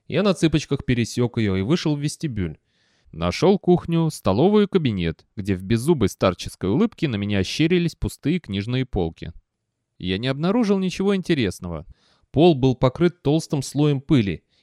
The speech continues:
и за мной тянулся след. Вся мебель была укутана чехлами, в воздухе попахивало плесенью.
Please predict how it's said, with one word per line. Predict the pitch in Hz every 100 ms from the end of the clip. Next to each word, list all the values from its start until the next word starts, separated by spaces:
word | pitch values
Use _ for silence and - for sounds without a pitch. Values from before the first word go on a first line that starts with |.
| -
и | 101
за | 107
мной | 107 170
тянулся | 196 110 104 139 165
след. | - 160 95 - _ _ _ _ _
Вся | - - 131
мебель | 160 175 165
была | 139 113 107
укутана | 104 135 143 143
чехлами, | - 147 156 127 85
в | 73
воздухе | 87 110 165 120 92 95 87
попахивало | - - 139 - 170 180
плесенью. | 208 185 117 92 80 78